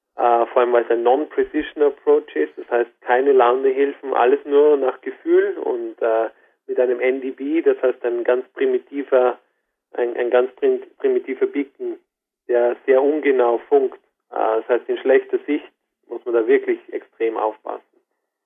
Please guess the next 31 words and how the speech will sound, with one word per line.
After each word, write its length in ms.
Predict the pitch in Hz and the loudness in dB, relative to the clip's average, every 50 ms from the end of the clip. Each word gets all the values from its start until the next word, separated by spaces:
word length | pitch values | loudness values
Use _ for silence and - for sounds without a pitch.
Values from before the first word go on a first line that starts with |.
| _ _ _ - | _ _ _ -4
Und 200 | 139 139 135 143 | -2 0 2 4
ja, 140 | 147 151 156 | 4 4 6
wie 80 | 196 | 4
du, 420 | 170 160 147 147 139 139 143 151 147 | 6 6 6 6 6 4 2 0 0
wie 120 | 156 160 | 2 2
du, 340 | 156 160 160 160 156 160 156 | 4 4 4 4 6 6 6
ähm, 520 | 151 151 151 147 147 143 143 139 139 139 - - - | 6 6 6 4 4 2 0 -4 -6 -8 -10 -4 0
vorher 220 | 151 147 151 143 | 4 4 4 4
erwähnt 180 | 147 160 170 160 | 4 4 4 4
hast, 160 | 151 143 - | 4 2 2
ich 120 | 151 143 | -2 -2
meine, 180 | 151 147 147 147 | 2 2 2 2
ich 80 | 147 - | -2 -6
bekomme 340 | - - - 165 170 180 | -8 -2 2 2 4 4
natürlich 320 | 175 160 151 160 151 156 - - | 4 4 4 2 2 2 0 2
dadurch, 280 | 143 139 139 147 - - | 2 2 2 2 2 2
dass 140 | - 139 - - | 2 0 0 0
ich 140 | 143 135 - - - _ | -4 -6 -8 -12 -12 _
für, 360 | 135 135 135 127 123 120 - - _ _ | 2 4 6 6 6 4 2 -4 _ _
ich 80 | _ - | _ -2
weiß 160 | 127 123 123 | 0 0 2
nicht, 100 | 127 127 | 2 0
ob 80 | 123 | 0
ich 120 | 123 120 - | 0 -4 -8
die 100 | - 131 | -10 -6
Firma 560 | - - 139 135 135 123 120 127 120 - - | -2 0 2 2 4 4 2 2 2 0 -2
nennen 340 | 117 117 117 123 139 143 131 | -4 -2 -2 0 0 0 0
darf, 220 | 135 123 120 113 - _ _ _ _ _ _ _ _ | 0 0 0 0 -4 _ _ _ _ _ _ _ _
für 60 | - 127 | -8 -6
Just 320 | - - 123 123 123 - _ _ | -2 0 0 0 0 -4 _ _
Flight 260 | - 143 143 156 151 | 0 2 2 2 2